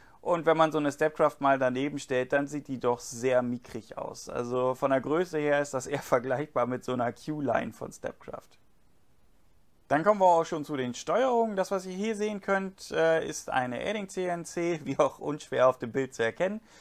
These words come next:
Und zwar die C N C siebenhundertzwanzig. Das ist hier tatsächlich das erste Mal, dass ich sie gesehen habe. Ähm, eine Vierachssteuerung mit vierhundert Kilohertz, also auch durchaus für Servos interessant.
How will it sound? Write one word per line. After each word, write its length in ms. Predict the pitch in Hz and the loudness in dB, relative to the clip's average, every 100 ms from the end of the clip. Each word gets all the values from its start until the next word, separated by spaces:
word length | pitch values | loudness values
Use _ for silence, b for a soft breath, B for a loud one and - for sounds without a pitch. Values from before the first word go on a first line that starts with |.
| b b - | b b -8
Und 140 | 226 | 2
zwar 160 | 214 190 | 4 4
die 140 | 175 | 2
C 180 | - 180 | -2 0
N 180 | 160 147 | -2 -4
C 220 | 165 151 | -4 -4
siebenhundertzwanzig. 1120 | 143 131 117 - - 175 226 226 220 214 b b b b _ _ _ | -2 0 0 -2 2 2 2 -2 -4 -6 b b b b _ _ _
Das 300 | - 160 - | 4 4 4
ist 160 | 147 151 | -6 -6
hier 160 | - 202 | -4 -4
tatsächlich 380 | 196 190 180 | -2 -4 -4
das 160 | 170 - | -6 -4
erste 360 | - 226 - 220 | 0 -2 0 0
Mal, 180 | 196 | 0
dass 200 | 190 175 | 0 -4
ich 100 | 170 | -8
sie 140 | - 156 | -10 -8
gesehen 520 | 151 143 226 254 180 | -8 -6 -6 -6 -6
habe. 600 | 139 143 156 240 269 - | 2 4 4 2 0 0
Ähm, 200 | 160 170 | 2 2
eine 120 | 175 | 0
Vierachssteuerung 880 | - 208 185 190 - 180 180 175 175 | -8 -2 0 -2 -2 2 2 2 -2
mit 160 | 147 - | -8 -10
vierhundert 480 | - 233 185 160 - | -2 0 2 0 -4
Kilohertz, 580 | 233 208 202 196 - b b b b - | -6 -4 -2 -2 -4 b b b b 0
also 400 | 143 156 165 147 | 2 4 2 4
auch 280 | 147 151 - | 6 4 2
durchaus 640 | 175 214 - 156 170 170 | -2 -2 0 2 2 2
für 380 | - 147 135 127 | -4 0 4 4
Servos 520 | 113 156 226 220 202 | 4 2 2 0 -6
interessant. 880 | - 180 175 175 165 - 165 165 - | -8 -10 -8 -8 -6 -2 -2 -2 -12